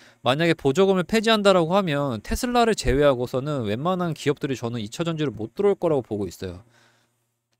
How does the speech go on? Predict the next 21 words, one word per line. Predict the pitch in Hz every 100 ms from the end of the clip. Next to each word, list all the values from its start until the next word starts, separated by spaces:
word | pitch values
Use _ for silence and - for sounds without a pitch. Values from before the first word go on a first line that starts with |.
| _ -
그렇기 | 156 -
때문에 | 180 156 156 170 123 - _ _
테슬라가 | 220 233 220 202
독점을 | 175 120 - 160 151
할 | 190
거고 | 139 123 151 120 85 _ _ _ 143
아까도 | - 196 180
테슬라가 | 214 233 226 202
차트 | 190 220 -
움직일 | 120 123 170 165
때마다 | 151 143 127 117
이 |
차 | 110 156
전지 | 139 131
수급이 | - 196 175
들어왔잖아요. | - 123 120 110 104 131
그렇기 | - 139 -
때문에 | 147 135 135 156 104 - - - _
저는 | - 147 151
이게 | 123 135 170
호재, | 160 208 220 208